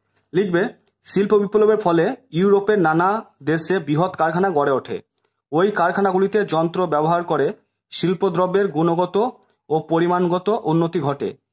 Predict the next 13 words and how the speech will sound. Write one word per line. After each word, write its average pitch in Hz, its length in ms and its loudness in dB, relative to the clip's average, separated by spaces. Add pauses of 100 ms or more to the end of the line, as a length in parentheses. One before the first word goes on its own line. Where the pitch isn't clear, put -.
(120)
এই 156 200 0
প্রথাকে 175 460 -2 (360)
ফ্যাক্টরি 170 380 -4
প্রথা 180 260 -2 (220)
বলা 135 180 2
হয়। 113 200 -8 (440)
তো 165 100 0
এটার 180 260 0
উত্তর 180 280 -2 (360)
তোমরা 151 220 0
এই 147 100 -2
তিন 151 120 -2
লাইন 160 200 0